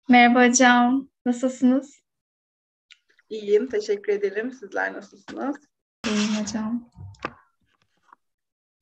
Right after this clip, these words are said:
Speaker 2: Evet, günaydınlar, hepiniz hoş geldiniz. Bugün, e, A S C iki bin yirmi birin, e, saat on bir oturumunda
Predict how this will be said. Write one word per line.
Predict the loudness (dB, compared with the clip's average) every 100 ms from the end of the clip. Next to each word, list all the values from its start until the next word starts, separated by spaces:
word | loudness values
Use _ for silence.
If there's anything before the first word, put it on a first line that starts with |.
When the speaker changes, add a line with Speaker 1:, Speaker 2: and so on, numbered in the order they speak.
| _ _
Speaker 2:
Evet, | 2 4 4 2
günaydınlar, | 2 6 6 4 4 4 4 2
hepiniz | 0 -2 -4 -2
hoş | -4 -2
geldiniz. | 2 4 4 0 -4 -4 -8 _ _ _ _ -10
Bugün, | -6 0 0 0 -4
e, | -4 -2 0 -2 -4 -6
A | -4 -2
S | -2 -6 -6
C | -10
iki | -10 -12 -8
bin | -4 -2
yirmi | -2 -4 -6
birin, | -4 -2 -2 -4 -8 _ -14 -10
e, | -8 -6 -8 -8 -10 -14 -16 -20
saat | _ -4 0 2 0 -2
on | -2 -2 -4
bir | -6 -8
oturumunda | -12 -14 -20 -20 -14 -4 -2 -4